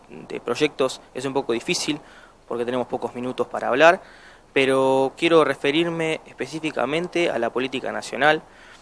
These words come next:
en donde obviamente estamos todos viviendo una,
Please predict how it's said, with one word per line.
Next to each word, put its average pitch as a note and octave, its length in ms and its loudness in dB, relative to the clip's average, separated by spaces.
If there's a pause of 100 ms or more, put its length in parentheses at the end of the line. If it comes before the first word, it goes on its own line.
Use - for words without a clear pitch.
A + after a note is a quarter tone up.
(160)
en B2 140 -6
donde A#2+ 440 0
obviamente B2+ 400 0
estamos B2 400 -6
todos B2 220 0
viviendo B2 440 -4 (120)
una, A#2 440 -10